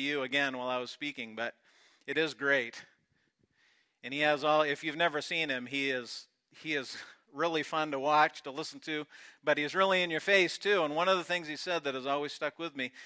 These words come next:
one of his famous lines is, if you live like no one else, then one day you'll live like no one else. And he's talking about being responsible with our finances and not being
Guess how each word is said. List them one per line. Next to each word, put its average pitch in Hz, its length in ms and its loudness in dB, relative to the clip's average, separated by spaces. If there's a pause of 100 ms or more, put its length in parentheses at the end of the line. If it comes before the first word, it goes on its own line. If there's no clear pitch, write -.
(140)
one 147 160 -4
of 139 100 -4
his 131 160 -4
famous 143 380 -4
lines 147 400 -6
is, 120 320 -10 (600)
if 135 180 -14
you 127 120 -8
live 160 320 -4
like 123 220 -2
no 127 160 -10
one 120 160 -8
else, 123 500 -10 (280)
then 113 140 -18
one 120 180 -12
day 113 180 -8
you'll 107 300 -14
live 110 480 -12 (180)
like 101 240 -16
no 104 100 -20
one 98 140 -20
else. 123 400 -18 (760)
And 110 80 -20
he's 107 140 -16
talking 123 360 -6
about 107 300 -10
being 110 240 -14
responsible 113 640 -14
with 104 120 -12
our 104 80 -8
finances 117 720 -8
and 110 100 -18
not 117 220 -10
being 117 260 -14